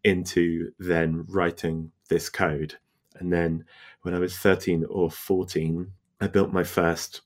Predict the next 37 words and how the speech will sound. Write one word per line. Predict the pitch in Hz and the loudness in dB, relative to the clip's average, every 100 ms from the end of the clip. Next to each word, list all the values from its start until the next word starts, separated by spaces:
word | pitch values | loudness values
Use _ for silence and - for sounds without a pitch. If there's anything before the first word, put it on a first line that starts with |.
| - | 4
website. | 107 107 - 95 95 - - - - - _ | 6 6 4 4 4 -2 -16 -20 -20 -20 _
A | |
big | - 101 | 2 2
fan | - 98 87 | 4 0 0
of | 80 | -2
The | |
Simpsons | 87 - 85 - 95 113 - - - - | -2 -2 -2 -2 -4 -4 -8 -12 -14 -10
at | - | -4
that | 101 - | -2 0
age. | 95 110 - - | 0 0 -4 -8
And | 95 90 | -6 -4
so | - 90 | 0 0
I | |
made | 90 92 90 | 2 2 4
a | |
website | 90 87 - - 87 82 - _ | 4 2 0 -2 -2 -2 -8 _
which | 90 92 - | 0 2 2
had, | 95 85 | -2 -2
like, | 85 - | -2 -4
a | |
page | 87 - 92 87 - | -6 -2 0 0 -2
for | - | -4
every | 87 85 | -2 0
one | 85 | 0
of | 82 - | -2 -4
my | 85 82 | -2 -2
favorite | - 85 - - | 0 0 0 -2
characters. | - 104 - 104 95 - - - | 4 4 4 2 0 -2 -18 -10
My | 92 | -6
school | 90 - 120 101 | -6 4 4 6
had | 95 92 | 2 2
an | 85 - | 0 0
intranet. | 107 107 - 104 107 - - - _ _ - | 0 0 0 2 0 -2 -10 -18 _ _ -6
I | 92 | -6
feel | - 107 95 | 0 4 4
like | 92 | 4
I | 87 | 0